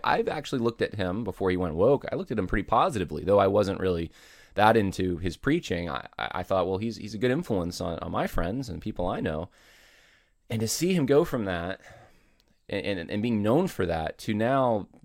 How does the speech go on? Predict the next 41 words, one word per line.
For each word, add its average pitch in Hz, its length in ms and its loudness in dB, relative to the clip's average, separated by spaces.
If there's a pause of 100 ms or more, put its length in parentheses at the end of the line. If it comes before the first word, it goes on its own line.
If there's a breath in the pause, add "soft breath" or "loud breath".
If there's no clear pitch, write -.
(120)
kind 127 140 -6
of 120 60 -6
being 117 200 -2
known 110 300 0
for - 160 -10
being 90 260 -4
woke, 127 280 2
and 92 120 -2
now 127 360 0
just 90 360 -8 (640 soft breath)
his 101 360 -6
reputation 156 680 -2
is 90 160 -2
changing 113 460 -2
now 104 240 -2
to 98 120 -6
one 95 160 -4
of 87 360 -6 (800 soft breath)
corruption, 117 520 2
mishandling, 92 560 -2
sex - 260 -4
abuse 107 600 -4
cases, 98 460 -4
all 107 160 2
of 90 80 0
that. 80 380 -4 (840 soft breath)
Uh, 85 240 -4
and 107 120 0
I 127 60 4
don't 139 100 4
wanna 113 140 2
get 98 120 2
into 85 120 0
all 87 140 2
the 85 80 -8
details 87 420 -4
of, 78 200 -10
of - 180 -8
previous 107 480 -2
things, 73 320 -8
but, 78 280 -4